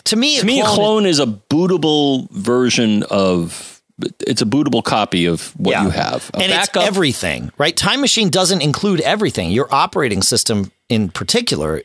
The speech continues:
Speaker 1: is
Speaker 2: Right.
Speaker 1: completely omitted from Time Machine.
Speaker 2: Right,
Speaker 1: So
Speaker 2: but like I said, if you're setting up a new Mac and you wanna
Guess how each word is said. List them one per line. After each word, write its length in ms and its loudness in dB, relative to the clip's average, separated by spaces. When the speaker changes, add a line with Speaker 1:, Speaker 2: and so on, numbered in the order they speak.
Speaker 1:
is 300 2
Speaker 2:
Right. 140 -2
Speaker 1:
completely 440 0
omitted 400 0
from 180 -4
Time 240 0
Machine. 300 -4
Speaker 2:
Right, 100 4
Speaker 1:
So 60 0
Speaker 2:
but 80 2
like 120 2
I 60 2
said, 320 2
if 160 0
you're 80 2
setting 260 4
up 120 2
a 40 2
new 140 4
Mac 320 2
and 80 2
you 100 4
wanna 360 2